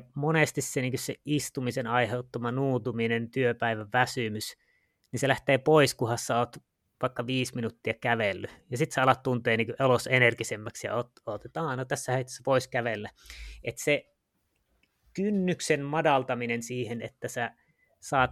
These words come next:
itses liikkeelle. Ja ei tarvitse välttämättä tehdä juuri mitään, kunhan meet sinne. Se on niinku myös henkisesti tärkeää, että sä meet ovesta ulos. Ulos, niin ite ehkä, ehkä suositin, suositin tollasta. Ja sit toisaalta, niinku, että,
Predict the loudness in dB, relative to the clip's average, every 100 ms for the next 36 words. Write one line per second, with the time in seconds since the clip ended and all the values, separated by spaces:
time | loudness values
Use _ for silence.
0 | 0 -6 -6 -4 0 0 -2 -8 -8 -6
1 | -10 -12 _ _ _ _ _ -10 2 6
2 | 6 6 6 4 4 -2 -6 -6 -2 0
3 | 0 -2 -2 -2 0 0 0 -4 _ -2
4 | 0 2 4 4 2 -8 -10 -12 -4 -4
5 | -4 -6 -4 -6 0 0 0 -6 -8 -6
6 | -4 -4 -6 -8 -8 -8 -10 -10 -10 -10
7 | -10 -10 -10 -8 -8 -10 -16 _ -20 -20
8 | -20 -20 -20 -20 -20 _ 0 4 6 4
9 | 4 -2 -4 -6 _ _ _ -4 2 2
10 | 2 0 -2 -2 _ _ -4 -2 -6 -4
11 | -4 -4 -6 -8 -12 -4 0 0 -2 -2
12 | 4 6 6 2 -2 -2 -2 _ -20 -20
13 | -2 -2 2 4 4 2 0 -2 -2 -2
14 | -4 -2 -2 -4